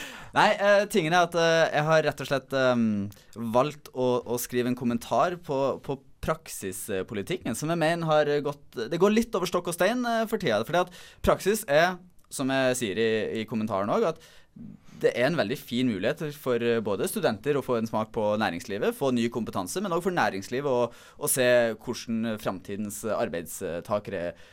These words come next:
eh, ja, er og kan fungere i et, eh, miljø. Men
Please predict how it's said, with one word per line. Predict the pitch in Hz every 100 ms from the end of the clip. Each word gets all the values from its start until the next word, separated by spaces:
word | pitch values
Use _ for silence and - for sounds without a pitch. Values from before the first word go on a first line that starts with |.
| _ -
eh, | 101 98 -
ja, | - 127 - -
er | 127 123 120
og | 113 -
kan | 117 113
fungere | 117 113 110 107
i | 107 101
et, | 95 101
eh, | 92
miljø. | 95 104 - - -
Men | 139 156 185 220 135 107